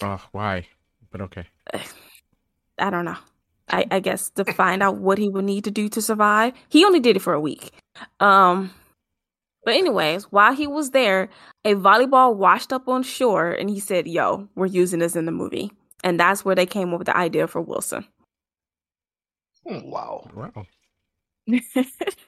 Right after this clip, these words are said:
Speaker 3: Volleyballs always wash up on shores when you're
Speaker 2: I was like, "So
Speaker 1: Stranded.
Speaker 2: what would happen if that didn't happen?" We don't have a
Speaker 1: Wilson wouldn't be
Speaker 2: movie.
Speaker 1: in the movie. <laughs>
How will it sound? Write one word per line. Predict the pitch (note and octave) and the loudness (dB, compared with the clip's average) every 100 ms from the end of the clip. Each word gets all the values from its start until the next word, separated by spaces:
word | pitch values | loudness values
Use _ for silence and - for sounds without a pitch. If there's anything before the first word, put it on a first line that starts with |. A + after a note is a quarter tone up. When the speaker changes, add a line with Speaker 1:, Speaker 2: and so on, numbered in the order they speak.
| C#4+ - | -12 -10
Speaker 3:
Volleyballs | D#4 D4 - A#2 A2 G#2+ G2+ | -10 -6 -4 -2 0 0 2
always | G#2+ A#2+ A#2+ G#2 | 2 2 0 0
wash | G#2+ F#2+ | -2 -2
up | F#2+ | -4
on | F2 E2 | -6 -10
shores | F#2+ D#2+ C2 | -12 -12 -14
when | - A#1 | -18 -20
you're | A#1 - _ _ _ _ _ _ _ G4 D5 | -20 -20 _ _ _ _ _ _ _ 2 4
Speaker 2:
I | C5 - D#4 | 6 4 2
was | G#4 | 2
like, | A4 | 0
"So | - F4+ | 0 -2
Speaker 1:
Stranded. | |
Speaker 2:
what | D#4+ A4+ | 0 0
would | G4+ | 2
happen | G#4 G4 F#4+ | 2 2 -2
if | F#4 F4 _ | -4 -6 _
that | D4+ D#4+ G#3+ _ | -4 -4 -10 _
didn't | C#4 A#4 A3+ F3+ | -6 -4 -6 -8
happen?" | F3 F#3+ - - A#2 - _ _ _ - - _ _ _ _ _ _ _ _ _ _ | -10 -12 -12 -14 -14 -18 _ _ _ -20 -20 _ _ _ _ _ _ _ _ _ _
We | G#2 | -10
don't | G#2 | -6
have | D4 F#4+ A3+ | -2 0 2
a | C#3 | 2
Speaker 1:
Wilson | |
wouldn't | C3+ D#4+ | 4 2
be | D#3 | 2
Speaker 2:
movie. | E3+ | 0
Speaker 1:
in | |
the | F3+ | 0
movie. | F3 E4 - A#2+ C3+ | 0 -4 -6 -6 -6
<laughs> | F3 E4 - - C4+ E3+ G#3+ | -4 -4 -2 -4 -4 -4 -6